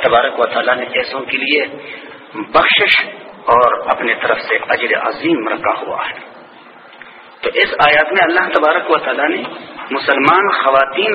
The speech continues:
کو بھی مخاطب فرمایا ہے۔ جو آنے والے آیات ہیں، اس سورہ مبارکہ کے شروع میں یہ بات واضح ہو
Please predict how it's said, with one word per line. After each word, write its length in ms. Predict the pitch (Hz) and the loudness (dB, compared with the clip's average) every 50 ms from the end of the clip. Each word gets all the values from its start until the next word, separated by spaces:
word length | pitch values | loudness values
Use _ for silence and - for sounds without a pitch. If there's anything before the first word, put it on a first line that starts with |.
| 175 | 0
کو 80 | 156 160 139 | 0 0 0
بھی 80 | 139 131 123 | 0 -2 -2
مخاطب 360 | 117 - - 101 - 110 - - - | 0 0 0 0 0 -2 -6 -6 -10
فرمایا 380 | - - - - - - - - | -10 -10 -8 -8 -8 -6 -6 -8
ہے۔ 160 | - - - - - - - - - - - - - - - - - - - - - | -10 -10 -14 -20 -20 -20 -20 -20 -20 -20 -20 -20 -20 -20 -20 -20 -20 -20 -20 -10 -6
جو 100 | - - - 135 | -6 0 2 4
آنے 160 | 151 170 175 156 | 4 4 4 2
والے 160 | 131 127 123 127 123 - | 2 2 0 2 2 2
آیات 240 | 120 120 131 - - - | 4 4 4 2 2 -2
ہیں، 140 | - - - - - - - - - - - - - - - - - - - - - - - - - - - - - - - - - - - - - - - 165 | -8 -8 -10 -12 -14 -16 -18 -18 -20 -20 -20 -20 -20 -20 -20 -20 -20 -20 -20 -20 -20 -20 -20 -20 -20 -20 -20 -20 -20 -20 -20 -20 -20 -20 -20 -20 -20 -4 0 0
اس 100 | 190 185 - - - - - - - - - - - - | 0 0 -2 -10 -12 -12 -14 -14 -16 -16 -16 -16 -12 0
سورہ 220 | - 151 156 170 180 | 2 4 4 4 4
مبارکہ 480 | 185 175 156 147 143 143 143 - 147 156 151 | 2 2 4 4 4 4 2 2 2 0 0
کے 80 | - 170 165 156 | 0 0 0 0
شروع 300 | - - 139 156 185 190 | 0 0 2 2 2 2
میں 140 | 160 123 - - - - - - 131 | 2 0 -4 -8 -10 -12 -14 -4 -4
یہ 60 | 131 123 | 0 2
بات 180 | 135 143 147 147 - | 4 2 2 4 2
واضح 260 | 127 123 - 170 170 - | 2 2 2 0 -4 -4
ہو 60 | 123 | -6